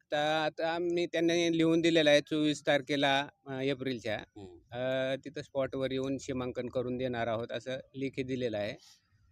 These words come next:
Speaker 1: त्या दिवसापर्यंत आम्ही, अ, त्यांच्या निदर्शनात आणून देण्यासाठी
Speaker 2: हम्म.
Speaker 1: की बाबा आता हे गंभीर प्रश्न आहे आणि आम्हाला हे सोडवल्याशिवाय गत्यंतर नाही आहे आणि त्यांना लक्षात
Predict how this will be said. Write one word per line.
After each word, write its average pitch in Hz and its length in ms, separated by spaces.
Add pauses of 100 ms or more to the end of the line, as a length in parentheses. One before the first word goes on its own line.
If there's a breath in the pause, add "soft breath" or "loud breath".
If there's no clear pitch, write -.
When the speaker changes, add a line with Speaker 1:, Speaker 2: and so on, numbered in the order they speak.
(120)
Speaker 1:
त्या 143 120
दिवसापर्यंत 151 600
आम्ही, 151 260 (440)
अ, 143 220
त्यांच्या 147 540
निदर्शनात 160 600
आणून 160 260
देण्यासाठी 139 600
Speaker 2:
हम्म. 107 360
Speaker 1:
की 123 100
बाबा 143 420 (200)
आता 127 260
हे 143 180
गंभीर 139 380
प्रश्न 143 300
आहे 143 200
आणि 139 200
आम्हाला 139 360
हे 139 120
सोडवल्याशिवाय 147 800 (560 soft breath)
गत्यंतर 160 440
नाही 151 220
आहे 147 120
आणि 147 540
त्यांना 147 340
लक्षात 151 320